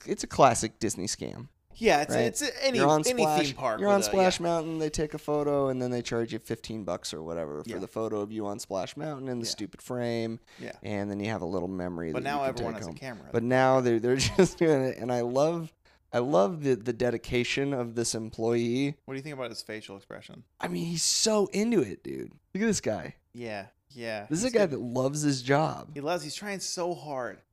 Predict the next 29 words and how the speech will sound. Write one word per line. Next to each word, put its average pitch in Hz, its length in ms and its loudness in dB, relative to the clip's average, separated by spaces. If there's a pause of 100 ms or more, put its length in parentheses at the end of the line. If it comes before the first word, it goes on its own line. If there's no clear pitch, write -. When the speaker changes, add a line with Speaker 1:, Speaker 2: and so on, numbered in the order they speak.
(260)
Speaker 2:
I 202 100 2
respect 277 640 -2
him. 120 340 -10
The, 123 260 -10
the, 135 400 -6
the 143 140 -4
effort 208 260 -2
he's 190 220 -10
trying 165 340 -4
Speaker 1:
The 143 80 6
Speaker 2:
to 131 60 4
give 117 80 -8
Speaker 1:
respect. - 1300 2
Speaker 2:
to, 156 160 -6
to 147 240 -8
fulfill 175 480 -4
the 156 120 -4
Speaker 1:
Yeah. 117 300 -4
Speaker 2:
"please 151 220 -2
don't 117 160 -8
take 127 200 -8
photos 113 260 -6
of 110 80 -12
these, 110 320 -12
these 117 160 -12
T 123 180 -14
V 117 140 -10
screens." 104 320 -12
Speaker 1:
Yeah. 117 320 -2